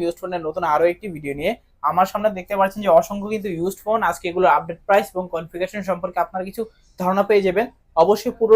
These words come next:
ভিডিওটা দেখবেন, তাহলে কিন্তু আপনার পছন্দের ফোনটি রিজনেবল প্রাইসের মধ্যে নিতে পারবেন ভিউয়ার্স। আজকে আমরা বর্তমানে যেই শপটিতে রয়েছি, মিরপুর দশ নম্বর শাহালি প্লাজার অত্যন্ত একটি চার্জার শপ সানজেট টেলিকম।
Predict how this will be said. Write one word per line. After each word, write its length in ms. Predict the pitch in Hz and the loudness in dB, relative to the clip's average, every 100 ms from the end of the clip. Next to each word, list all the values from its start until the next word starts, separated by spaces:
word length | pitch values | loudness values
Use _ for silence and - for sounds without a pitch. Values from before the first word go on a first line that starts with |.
| 220 | 6
ভিডিওটা 260 | 214 208 220 | 4 2 4
দেখবেন, 280 | 214 226 247 | 4 2 0
তাহলে 200 | 190 180 185 | 0 0 -2
কিন্তু 140 | 185 - | -2 -2
আপনার 180 | 185 180 | -4 -2
পছন্দের 320 | 190 190 190 185 | -2 -2 -4 -4
ফোনটি 200 | 185 220 | -6 -6
রিজনেবল 400 | 190 170 165 165 - | -6 -4 -2 -2 0
প্রাইসের 260 | 156 151 | 0 -2
মধ্যে 180 | 147 147 147 | -6 -8 -10
নিতে 160 | 143 | -6
পারবেন 200 | 127 120 127 | -4 -4 -8
ভিউয়ার্স। 200 | 151 - _ _ _ - | -10 -10 _ _ _ -6
আজকে 220 | 156 - | -4 -2
আমরা 160 | 226 247 | 0 4
বর্তমানে 400 | 226 220 233 240 | 2 2 -2 0
যেই 120 | 185 190 | 0 -2
শপটিতে 260 | 202 214 | -4 0
রয়েছি, 260 | 190 170 208 | 2 2 0
মিরপুর 320 | 196 175 220 190 | -6 -2 -2 2
দশ 160 | 180 202 | 2 2
নম্বর 200 | 214 160 | 0 2
শাহালি 300 | - 170 202 214 | 0 -2 -2 0
প্লাজার 300 | 220 202 208 202 180 | 2 2 4 2 2
অত্যন্ত 260 | 180 190 196 | -2 -4 -4
একটি 220 | 180 185 | -6 -4
চার্জার 320 | 170 151 180 180 | -2 -2 -2 0
শপ 140 | 202 208 - _ | 2 2 -6 _
সানজেট 360 | - 196 180 196 | 0 2 2 0
টেলিকম। 320 | 196 180 196 | -2 0 0